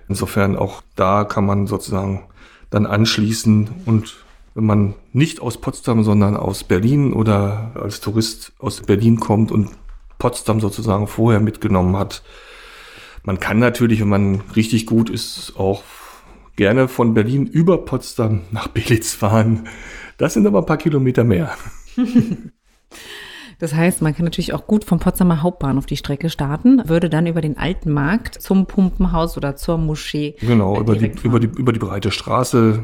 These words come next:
Speaker 1: einmal
Speaker 2: Genau.
Speaker 1: durch. Das ist relativ zügig. Und da kann man dem Havelradwegschild folgen, vom Bahnhof bis zur Moschee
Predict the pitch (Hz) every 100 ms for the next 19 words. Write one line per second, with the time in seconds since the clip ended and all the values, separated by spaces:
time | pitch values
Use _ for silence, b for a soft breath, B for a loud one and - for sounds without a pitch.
0 | - 110 107 101 101 107 107 113 - 110
1 | 107 - - - 113 95 98 - - 110
2 | 117 - B B B B B B 110 107
3 | - - 110 110 98 101 107 113 107 -
4 | 110 - 107 95 - 110 107 107 110 107
5 | - 104 104 104 104 101 110 107 104 -
6 | 113 - 107 95 - 107 110 107